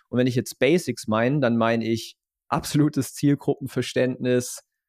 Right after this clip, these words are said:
ähm, genau zu verstehen, wie man Menschen überzeugt, ähm, genau zu verstehen, wie man eine, eine Werbeanzeige schreibt und scriptet und dann dementsprechend natürlich auch erstellt.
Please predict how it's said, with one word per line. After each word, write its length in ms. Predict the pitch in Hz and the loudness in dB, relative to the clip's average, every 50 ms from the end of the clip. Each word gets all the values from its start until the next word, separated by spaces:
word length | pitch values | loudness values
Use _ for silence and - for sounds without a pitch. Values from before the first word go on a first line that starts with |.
| _ _ _ _ _ - | _ _ _ _ _ 0
ähm, 420 | - 113 117 113 113 113 113 110 - _ _ _ _ _ | 2 4 4 4 4 4 2 0 -2 _ _ _ _ _
genau 280 | - 135 123 123 131 147 | 0 2 4 4 4 2
zu 140 | 147 - 135 | 2 -2 -8
verstehen, 600 | - 143 123 - - - 131 131 135 131 135 123 | -4 -4 -4 -4 -2 0 2 2 4 2 2 2
wie 100 | 113 117 | 2 2
man 160 | 117 113 110 | 2 2 2
Menschen 320 | 113 113 117 120 - - 113 | 2 2 0 0 -2 -4 -4
überzeugt, 960 | 113 107 107 107 - - - 131 131 131 131 131 127 - - - - - _ _ _ _ _ _ _ _ - | -2 -2 -2 -2 0 0 2 2 4 4 2 2 0 -4 -10 -20 -20 -20 _ _ _ _ _ _ _ _ 0
ähm, 340 | 123 113 113 110 107 110 104 | 2 4 4 4 2 0 -2
genau 280 | 113 113 113 113 123 | -2 0 2 2 2
zu 140 | 123 - 123 | 0 -2 -8
verstehen, 540 | - - 113 - - - 120 117 113 113 104 | -10 -10 -10 -8 -2 0 0 2 2 2 0
wie 80 | 110 104 | 0 0
man 320 | 104 101 98 95 - - - - | 0 0 -2 -4 -6 -10 -8 -6
eine, 220 | 107 101 101 - | -4 -2 -2 -4
eine 180 | - 95 104 98 | -4 -4 -2 2
Werbeanzeige 720 | 113 117 135 139 135 107 113 110 - - 117 110 104 104 104 | 2 2 4 4 2 0 0 -4 -2 0 0 0 0 -2 -6
schreibt 600 | - - - - 110 107 120 143 151 - - - | -8 -8 -6 0 2 2 4 2 2 -2 -8 -10
und 100 | 110 110 | -10 -10
scriptet 640 | - - - - 151 170 170 165 - 160 151 147 - | -10 -10 -2 0 0 0 0 0 0 0 0 0 -2
und 140 | 117 110 | -4 -2
dann 160 | 110 107 104 101 | -2 -2 -2 -2
dementsprechend 560 | - 117 110 107 104 - - 110 107 101 107 | 0 0 0 0 -2 -4 -4 -4 -4 -2 -2
natürlich 380 | 98 95 - 104 101 101 - - | -4 -4 -2 -2 -4 -2 -2 -4
auch 160 | - - - | -6 -6 -6
erstellt. 640 | - - - - - 123 131 156 170 175 170 - | -10 -10 -8 -2 2 2 4 4 2 0 -2 -8